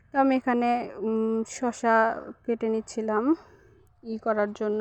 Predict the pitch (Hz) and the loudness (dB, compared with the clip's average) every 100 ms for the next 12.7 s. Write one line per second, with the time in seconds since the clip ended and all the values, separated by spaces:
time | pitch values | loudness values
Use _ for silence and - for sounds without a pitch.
0 | 226 254 254 240 240 - 226 226 233 226 | -4 -4 -4 -2 -4 -2 -4 -4 -2 2
1 | 220 220 226 220 220 220 233 226 220 220 | 2 0 -4 -2 -2 -2 -4 -4 -4 -4
2 | - 233 302 - - - - - _ 233 | -6 -6 -4 -6 -14 -20 -20 -20 _ -4
3 | 226 226 226 180 - _ _ - 226 220 | 0 2 0 -4 -6 _ _ -4 0 0
4 | 226 226 247 226 226 240 226 233 - 247 | 0 0 4 4 4 0 -2 -2 -6 -4
5 | 233 233 226 - - 226 214 220 254 294 | -2 0 -2 -4 -8 -6 0 4 4 0
6 | - - - - - _ _ _ _ _ | -8 -18 -18 -20 -20 _ _ _ _ _
7 | - 220 220 220 220 180 - 226 226 233 | -10 -4 -2 0 0 -2 -2 -2 -2 0
8 | 233 233 226 - 214 220 240 226 220 226 | 2 2 0 -4 -8 -8 -8 -8 -6 -4
9 | 359 - - - - - - - - 247 | -4 -8 -20 -20 -20 -20 -20 -20 -8 -2
10 | 240 240 240 - _ _ _ _ _ - | 0 0 -4 -6 _ _ _ _ _ -6
11 | 240 240 233 - 240 233 233 226 233 226 | -4 -2 -4 0 2 2 0 0 2 2
12 | 220 226 - 233 226 220 240 | 0 -6 -8 -2 0 2 0